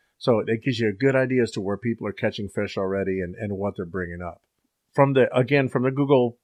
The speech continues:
uh, app page, this is what their, uh, description says. "FishBrain is a community-made, uh,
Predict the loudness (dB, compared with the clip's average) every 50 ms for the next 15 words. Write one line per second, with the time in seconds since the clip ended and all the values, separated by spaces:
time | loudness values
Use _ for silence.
0 | _ -6 -2 0 2 2 2 2 0 0 -2 -6 -10 -6 0 2 2 2 0 _
1 | _ -6 -4 -2 -2 -2 -4 -6 -10 -10 -6 -6 -6 -6 -6 -8 -10 -10 -6 -4
2 | -4 -4 -2 -2 -2 0 0 0 -2 -2 -4 -6 -8 -6 -2 -2 -4 -4 -6 -12
3 | -10 -10 -10 -10 -12 -16 -20 _ _ -20 -20 -20 -20 _ _ _ 4 4 4 4
4 | 2 2 2 2 2 -2 -4 -6 -6 -4 -2 -2 -2 0 0 0 0 0 0 0
5 | 0 2 2 0 0 -2 -6 _ _ _ _ _ _ _ _ _ -4 -2 -2 -2
6 | 0 -2 -2